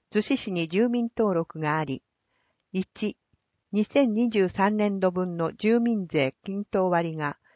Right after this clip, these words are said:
非課税の世帯。二、二千二十三年一から十二月までに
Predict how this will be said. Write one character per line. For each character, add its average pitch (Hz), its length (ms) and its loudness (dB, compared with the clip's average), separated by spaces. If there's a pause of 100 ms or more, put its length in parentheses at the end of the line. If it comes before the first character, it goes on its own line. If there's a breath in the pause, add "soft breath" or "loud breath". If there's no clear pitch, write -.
(160)
非 - 100 -20
課 262 160 6
税 175 220 2
の 143 140 -4
世 - 220 -6
帯。 127 300 -4 (960)
二、 185 240 -4 (640)
二 196 100 2
千 240 300 4
二 240 140 4
十 180 180 0
三 175 340 -2
年 156 240 -4 (200)
一 - 220 -6
か 247 120 4
ら 180 140 4
十 196 180 0
二 226 100 0
月 220 280 0
ま 165 100 0
で 160 140 -2
に 139 180 -6